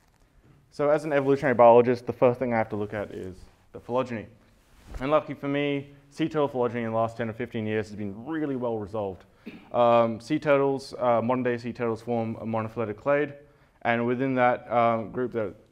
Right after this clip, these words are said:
three major groups. The leatherback, um, is off on its own, and then the hard-shelled sea turtles form two big clades, uh, the hawksbill, the olive ridley, and the loggerhead in the purple there, and the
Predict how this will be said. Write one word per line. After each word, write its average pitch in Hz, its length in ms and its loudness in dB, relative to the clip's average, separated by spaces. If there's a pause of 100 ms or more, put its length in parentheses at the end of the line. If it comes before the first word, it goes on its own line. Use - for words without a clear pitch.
(380)
three 135 200 -2
major 113 460 -4
groups. - 480 -8 (320)
The 123 100 -2
leatherback, 156 580 2 (420)
um, 120 480 0
is 107 340 -6
off 110 220 -4
on 117 100 -6
its 110 140 -10
own, 139 360 -2 (340)
and 120 120 -4
then 117 80 -4
the 110 80 -2
hard-shelled 143 500 0
sea 127 160 -8
turtles 117 300 -6
form 107 280 -8
two 113 380 -6 (520)
big 117 160 -2
clades, 135 680 -2
uh, 113 460 2 (220)
the 120 100 -4
hawksbill, 135 640 -2
the 110 240 -4
olive 117 280 -2
ridley, 117 420 -4
and 107 340 -6
the 104 300 -2 (320)
loggerhead 147 680 0
in 104 180 -12
the 92 60 -12
purple 131 300 -4
there, 127 300 -2 (340)
and 117 340 -2
the 113 320 2